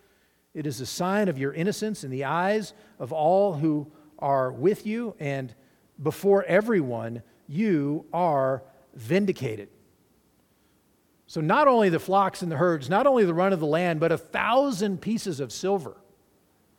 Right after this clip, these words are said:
to prove her innocence. Right? To, to us, maybe when we read it, it, it almost looks like he's buying them off, like giving them hush money or something like that. But he says, "No, it's so that everyone will look and recognize because of the exorbitant sum."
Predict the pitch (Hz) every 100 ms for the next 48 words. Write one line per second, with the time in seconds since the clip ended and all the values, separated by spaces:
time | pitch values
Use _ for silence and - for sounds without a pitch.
0 | _ _ _ - - 196 240 262 170 185
1 | 190 208 131 104 - - _ _ _ _
2 | _ _ _ _ _ _ _ 156 156 175
3 | 151 _ _ _ - 180 220 - 175 160
4 | 160 156 139 175 185 139 139 165 160 196
5 | 135 180 - 151 - 127 147 151 147 139
6 | 147 - 131 120 143 92 - 117 117 110
7 | _ _ _ _ - 139 139 127 120 -
8 | 160 - 170 165 147 127 170 156 139 139
9 | - 196 156 151 180 165 269 165 - -
10 | - - - 226 196 214 285 311 247 202
11 | 196 185 277 220 165 214 262 240 175 127
12 | 127 165 147 - 240 196 170 165 143 107
13 | 113 180 277 233 151 - - 202 123 98